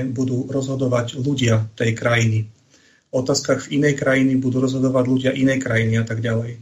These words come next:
Hej. A zase ešte by som rád upresnil, aj čo sa týka vlastne toho, že sa nezmyselne zalesňujú a tak ďalej. Nezmyselne sa zalesňujú kvôli tomu, že, a, rozhoduje o tom úzka skupina ľudí, ktorá to dostane nadiktované.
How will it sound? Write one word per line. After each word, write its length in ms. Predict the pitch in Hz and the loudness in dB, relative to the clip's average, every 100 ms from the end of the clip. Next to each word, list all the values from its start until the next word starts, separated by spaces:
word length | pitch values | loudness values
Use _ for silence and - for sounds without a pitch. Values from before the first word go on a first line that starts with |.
| - 123 | -16 -8
Hej. 260 | 123 131 - - - - _ - | -6 -6 -8 -20 -20 -20 _ 0
A 320 | 120 120 117 | 2 4 4
zase 400 | 135 135 117 113 - | 2 0 -2 -4 -2
ešte 320 | - - 131 | -2 0 0
by 160 | 127 | 0
som 160 | 131 127 | -2 0
rád 240 | 127 127 | 0 0
upresnil, 640 | 139 117 131 127 117 113 113 - - | -4 -4 -2 -2 0 -2 -2 -6 -10
aj 160 | 123 120 | -6 -4
čo 100 | 131 | -2
sa 140 | 127 | -4
týka 320 | 113 127 127 | -4 -6 -2
vlastne 560 | 120 123 - 127 120 117 | -2 -2 -2 0 0 -2
toho, 240 | 127 123 | -2 0
že 160 | 120 120 | 0 0
sa 240 | - 117 | 2 0
nezmyselne 800 | 113 127 131 131 127 - 123 123 | 0 2 4 4 2 2 0 2
zalesňujú 640 | 117 123 123 - 127 123 123 | 2 2 2 0 0 0 0
a 80 | 120 | 0
tak 240 | 120 117 | -2 0
ďalej. 400 | 120 117 110 - _ _ - - _ _ | 0 0 -2 -4 _ _ -20 -20 _ _
Nezmyselne 480 | 143 147 156 156 147 | 0 2 2 2 2
sa 240 | 143 139 131 | 2 2 2
zalesňujú 560 | 139 139 147 139 135 | 2 0 0 2 2
kvôli 240 | 135 135 131 | 0 -2 0
tomu, 320 | 139 139 131 | 0 2 2
že, 400 | 131 123 120 - - _ _ - - | 2 0 -2 -8 -16 _ _ -16 -6
a, 480 | 127 120 120 127 | -4 -2 -2 -2
rozhoduje 480 | 139 147 143 139 131 | 0 0 0 0 2
o 80 | 131 | 2
tom 240 | 131 127 | 0 0
úzka 320 | 143 135 - 123 | 0 -4 -2 -4
skupina 400 | - - 131 127 | -4 2 4 4
ľudí, 480 | 127 127 131 127 | 2 2 4 4
ktorá 560 | - - 123 123 120 120 | 0 -4 -2 0 0 0
to 80 | 135 | 0
dostane 400 | 135 - 135 117 | 0 0 0 2
nadiktované. 800 | 117 120 - 120 113 110 110 | 0 -2 -2 0 2 2 2